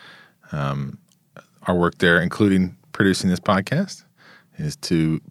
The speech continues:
uh, sort of organize the university's efforts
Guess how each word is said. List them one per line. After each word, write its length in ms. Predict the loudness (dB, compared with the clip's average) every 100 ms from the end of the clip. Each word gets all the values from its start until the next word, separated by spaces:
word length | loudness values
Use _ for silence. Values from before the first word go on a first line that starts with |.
| _ -10
uh, 460 | -8 -8 -10 -14 -10
sort 220 | -10 0
of 40 |
organize 440 | 2 4 2 2 0
the 80 |
university's 760 | -2 -2 0 0 -2 -6 -12 -10
efforts 540 | -12 -10 -10 -10 -14